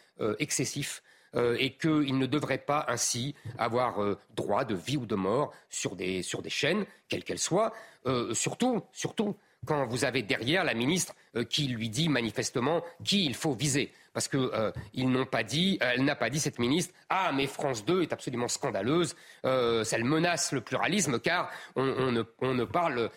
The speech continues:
euh, que, euh, avec des idées de gauche, voire d'extrême gauche. » Elle n'a pas dit, « Ah, le cinéma français est absolument scandaleux, car on ne peut pas voir un film, euh, qui ne s'intéresse pas aux migrants ou aux transsexuels. » Euh, c'est ça, aujourd'hui, euh, la, le, le,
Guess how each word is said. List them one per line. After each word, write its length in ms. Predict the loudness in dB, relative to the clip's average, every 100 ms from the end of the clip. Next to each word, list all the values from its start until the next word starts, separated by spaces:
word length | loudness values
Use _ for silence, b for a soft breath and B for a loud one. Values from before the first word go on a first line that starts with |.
| B
euh, 420 | -4 -2 0 -2 -2
que, 140 | 0 2
euh, 400 | 4 2 2 -2 B
avec 480 | 0 0 2 0 -2
des 320 | -2 0 0
idées 360 | 0 2 2 2
de 140 | 0
gauche, 440 | 0 2 2 2 0
voire 480 | -2 0 0 0 -2
d'extrême 440 | -4 -2 -2 0
gauche. » 240 | 0 -2 -8 B B
Elle 180 | 0 2
n'a 100 | 2
pas 140 | 2 0
dit, « 340 | 2 0 0 B 0
Ah, 200 | 2 2
le 100 | 2
cinéma 420 | 2 2 2 0
français 440 | 0 -4 0 -2
est 100 | 0
absolument 500 | -4 -4 -2 0 -2 B B
scandaleux, 680 | -6 -2 0 2 2 2 0 B B
car 260 | 0 2 2
on 60 | 0
ne 60 |
peut 100 | -2
pas 140 | -2 0
voir 200 | 2 0
un 60 |
film, 300 | 2 2 2 0 B B
euh, 80 | -2
qui 160 | 0 -2
ne 40 |
s'intéresse 460 | 0 0 0 -2 0
pas 160 | -2
aux 100 | 0
migrants 480 | 0 0 0 2 0 -4 -2
ou 280 | 2 2 2
aux 80 | 0
transsexuels. » 720 | 0 -2 0 -2 -2 -2 -2 B B 0
Euh, 120 | 0
c'est 160 | 2 2
ça, 340 | 2 2 0
aujourd'hui, 560 | 0 0 2 2 0 -4 B B
euh, 400 | 0 2 2 2
la, 300 | 2 2 2
le, 200 | 0 0
le, 220 | -2 -4